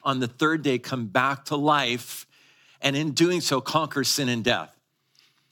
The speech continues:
And as he talked about this mystery, that angels, as we're gonna see today, didn't understand that this was God's plan. Generations didn't comprehend it. But he says now, here in the first century, the fullness of time, as Christ has come to this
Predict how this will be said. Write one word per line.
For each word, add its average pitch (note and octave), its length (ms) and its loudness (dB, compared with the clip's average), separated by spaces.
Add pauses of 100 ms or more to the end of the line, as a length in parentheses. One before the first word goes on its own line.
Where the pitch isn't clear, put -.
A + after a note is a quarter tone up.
(280)
And C3+ 100 2
as C#3 160 0
he C3+ 80 -4
talked E3+ 380 0
about D3+ 200 2
this C3+ 220 0
mystery, B2 520 0
that A#2 260 0 (240)
angels, C#3+ 480 2
as A#2 100 -2
we're B2 140 -2
gonna C3 100 -2
see C#3+ 260 0
today, C3 280 -2
didn't D#3 320 0
understand C#3+ 680 0
that B2 120 -4
this C3 160 0
was D3 160 -4
God's A#2 400 0
plan. G#2+ 500 -2 (200)
Generations D3 680 2
didn't C3 220 0
comprehend B2+ 640 -2
it. F#2 180 -4 (320)
But B2+ 100 -2
he B2 40 0
says A2+ 260 0
now, B2+ 440 0 (640)
here D3 140 4
in D3 60 0
the B2+ 80 0
first C#3 360 0
century, C#3 300 -2
the G#2 120 -6
fullness D3 480 0
of A2+ 100 -6
time, A#2+ 460 0 (340)
as B2+ 160 -2
Christ D3 460 0
has C#3 160 0
come D3 300 0
to D3 60 0
this B2+ 220 0